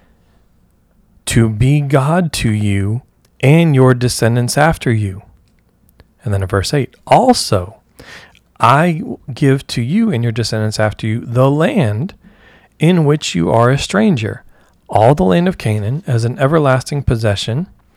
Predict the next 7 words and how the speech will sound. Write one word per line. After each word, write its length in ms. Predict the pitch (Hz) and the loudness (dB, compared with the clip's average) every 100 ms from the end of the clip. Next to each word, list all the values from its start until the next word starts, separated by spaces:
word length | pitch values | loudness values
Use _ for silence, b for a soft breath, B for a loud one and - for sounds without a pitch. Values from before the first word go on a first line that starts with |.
| B B B B B - | B B B B B -2
and 300 | 113 113 113 - | 2 2 0 0
I 440 | 127 143 156 165 | 4 4 4 4
will 260 | 165 139 135 | 2 2 0
be 460 | 117 127 139 139 139 | 0 0 0 0 0
their 300 | 120 117 117 | 0 0 0
God." 640 | 131 131 110 92 - 73 - - _ _ _ _ _ _ _ _ _ _ B B B | 2 4 4 0 -10 -14 -16 -20 _ _ _ _ _ _ _ _ _ _ B B B
So, 300 | - 139 | 0 0